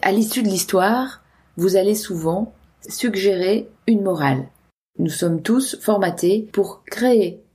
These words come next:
une conclusion en forme de morale, euh, à retirer d'une histoire ou d'une anecdote. Eh bien, euh, c'est là que se situe l'engagement et c'est là que se situe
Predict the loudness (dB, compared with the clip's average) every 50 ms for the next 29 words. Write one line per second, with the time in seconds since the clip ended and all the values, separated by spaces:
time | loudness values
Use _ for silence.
0 | -2 0 2 2 2 0 -2 -2 -4 -6 -4 -2 -2 0 0 0 -2 -2 -8 -18
1 | -20 _ _ -8 -6 -6 -2 0 0 2 2 2 0 2 2 2 2 2 2 2
2 | 4 4 4 2 0 -2 -6 -18 _ _ _ _ -6 -2 0 0 2 2 2 0
3 | 0 0 -2 -2 0 0 0 0 -2 -4 -2 0 0 0 -2 -4 -10 -6 -2 0
4 | 0 0 0 -2 -2 -2 0 2 2 2 0 0 0 0 2 2 2 4 4 2
5 | 2 0 -2 -4 -6 -6 -8 -14 -18 -18 -18 -20 _ _ _ _ _ _ 0 0
6 | 0 2 4 4 4 4 4 0 -2 -6 -18 -20 -20 -20 _ -6 -2 0 2 2
7 | 4 4 2 2 0 -2 -2 -6 -8 -4 0 0 2 2 2 0 -2 -8 -16 -16
8 | -14 -10 -10 -8 -6 -6 -6 -4 -2 -2 0 0 2 2 2 2 2 2 2 2
9 | 0 0 -4 -12 -20 _ _ -6 -4 -2 0 2 2 2 2 2 0 -4 -6 -6
10 | -6 -6 -8 -8 -6 -4 -4 -2 -2 -2 -6